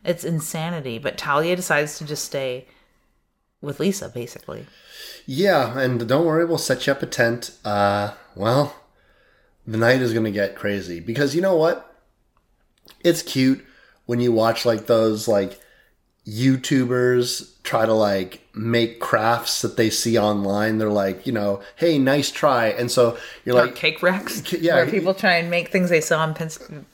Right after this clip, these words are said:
Speaker 1: Pinterest
Speaker 2: and shit
Speaker 1: and
Speaker 2: like
Speaker 1: then
Speaker 2: that. So you see a really beautiful, uh, Blair Witch stick man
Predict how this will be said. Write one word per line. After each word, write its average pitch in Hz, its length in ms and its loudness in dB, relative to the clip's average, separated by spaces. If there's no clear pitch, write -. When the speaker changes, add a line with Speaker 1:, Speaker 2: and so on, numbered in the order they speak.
Speaker 1:
Pinterest 147 500 0
Speaker 2:
and 160 80 0
shit 156 100 -2
Speaker 1:
and 165 80 0
Speaker 2:
like 156 100 2
Speaker 1:
then 175 120 4
Speaker 2:
that. 196 120 0
So 143 100 -2
you 160 180 2
see 214 220 0
a 180 60 4
really 151 260 2
beautiful, 123 640 0
uh, 104 280 4
Blair 123 460 0
Witch 123 300 -2
stick - 460 -2
man 95 440 -4